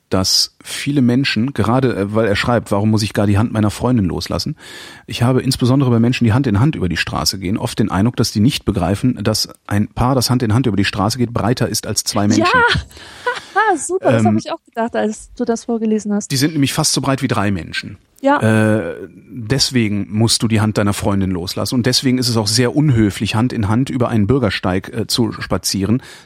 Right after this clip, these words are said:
Speaker 1: der Platz für drei Menschen nebeneinander
Speaker 2: Ja.
Speaker 1: bietet, weil ihr die drei Menschen schon seid, auch wenn euch das selber nicht so vorkommt.
Speaker 2: Ja.
Speaker 1: Was ich mache, ist, ich weiche auch meistens aus. Fast immer weiche ich aus. Genau aus denselben Gründen, weil ich überhaupt keinen Bock habe, mich mit anderen auseinanderzusetzen, die nicht begreifen, dass sie vielleicht einfach mal ein Stück näher an der Hauswand laufen könnten oder so.
Speaker 2: Mhm.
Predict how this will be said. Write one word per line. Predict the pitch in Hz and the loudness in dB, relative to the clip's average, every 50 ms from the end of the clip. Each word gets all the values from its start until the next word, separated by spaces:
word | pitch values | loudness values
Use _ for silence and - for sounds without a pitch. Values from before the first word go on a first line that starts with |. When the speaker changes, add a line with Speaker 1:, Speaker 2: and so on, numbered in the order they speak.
| - - | -4 0
Speaker 1:
der | 110 107 110 | 0 0 0
Platz | - - - 110 104 - - | 0 -2 -2 -2 -2 0 -2
für | - 120 | -2 -2
drei | 101 101 101 | 0 0 2
Menschen | 101 123 147 - - 107 | 2 2 2 0 0 2
nebeneinander | 92 95 87 82 85 85 82 82 87 87 | 2 2 2 0 0 0 0 0 0 0
Speaker 2:
Ja. | 113 - | 0 0
Speaker 1:
bietet, | 82 82 - 87 - - | -2 -4 -6 -8 -8 -4
weil | - 110 107 - | -2 -2 -2 0
ihr | 147 139 135 123 | 2 2 2 2
die | 120 107 | 2 0
drei | - 104 107 110 104 | 0 0 2 2 2
Menschen | 104 110 110 104 - 117 104 | 4 4 2 2 2 2 2
schon | - - 110 107 | 2 2 2 2
seid, | 101 127 123 120 95 - | 2 2 0 0 0 0
auch | 76 101 - | -2 -2 0
wenn | 113 110 87 | 0 0 0
euch | 98 98 | 0 0
das | - 107 - | 0 0 2
selber | - 107 101 98 98 | 2 2 2 4 4
nicht | 104 110 - | 2 2 0
so | - 110 | -2 -4
vorkommt. | - - - 104 92 - - - - - - - - _ - - - - 233 | -2 0 0 0 0 0 -2 -4 -6 -6 -8 -12 -16 _ -20 -20 -12 -4 0
Speaker 2:
Ja. | 226 220 208 202 196 - - - - - - _ - | 0 0 0 0 -4 -8 -16 -20 -20 -20 -20 _ -6
Speaker 1:
Was | - 117 110 | -4 -4 -2
ich | - 131 - | -2 0 0
mache, | 107 120 - - | 0 0 0 0
ist, | 135 101 | -2 0
ich | 135 104 104 | 0 0 0
weiche | 104 117 107 - - | 0 0 0 0 0
auch | - 98 - | 0 0 0
meistens | - 76 76 - - - - - | 0 -2 -2 -4 -4 -4 -6 -6
aus. | - - - - - - _ _ _ _ - - - 98 - 98 | -6 -6 -6 -6 -6 -8 _ _ _ _ -12 -8 -6 -6 -6 -6
Fast | - - 117 113 - - | -4 -2 0 0 0 0
immer | - 135 110 87 78 69 | 2 2 2 2 2 0
weiche | - 76 - 80 - 85 | -2 -4 -4 -4 -6 -8
ich | 85 - - | -8 -8 -8
aus. | 85 82 85 85 - - | -6 -4 -4 -4 -4 -6
Genau | - 95 92 95 95 98 101 101 | -8 -8 -6 -4 0 2 2 2
aus | 104 - | 2 2
denselben | - 98 95 107 101 98 | 0 0 2 2 2 2
Gründen, | 98 107 117 123 107 | 2 2 2 4 2
weil | 98 95 | 2 2
ich | 95 | 0
überhaupt | 101 92 98 - | 0 -2 0 0
keinen | - 92 87 98 | 0 0 0 0
Bock | 101 - - | -2 -4 -4
habe, | - 80 73 73 67 | -4 -4 -4 -4 -4
mich | 69 - - | -6 -6 -6
mit | 78 - | -6 -6
anderen | - 76 73 76 76 - | -4 -4 -6 -6 -6 -4
auseinanderzusetzen, | 69 - - 85 78 71 71 76 - - 90 85 85 82 - - 92 | -4 -2 -2 0 0 0 -2 -2 -2 -2 -2 -2 -2 0 0 0 2
die | 90 90 | 2 2
nicht | 90 92 - | 2 0 0
begreifen, | - 98 85 - 85 80 90 95 - - 101 | -2 -2 -2 0 0 2 2 2 2 2 2
dass | 90 85 - | 2 2 2
sie | - 87 | 0 0
vielleicht | - - 92 82 82 - - | 0 0 0 0 0 -2 -2
einfach | 82 92 - 92 78 | -4 -2 -2 0 0
mal | 92 87 82 | 0 0 2
ein | 82 80 80 | 0 0 -2
Stück | - - - 104 - | -2 -4 -4 -4 -2
näher | 90 92 90 78 | 0 0 0 0
an | 69 87 | 0 -2
der | 82 78 | -2 -2
Hauswand | 80 90 90 - 85 78 - | 0 -2 0 0 -2 -4 -4
laufen | 57 50 - - - - | -6 -6 -6 -6 -8 -8
könnten | - 60 - - - | -8 -8 -8 -8 -10
oder | - - 53 - | -8 -8 -8 -8
so. | - - - | -8 -6 -4
Speaker 2:
Mhm. | 226 226 220 220 | -4 -2 -2 -4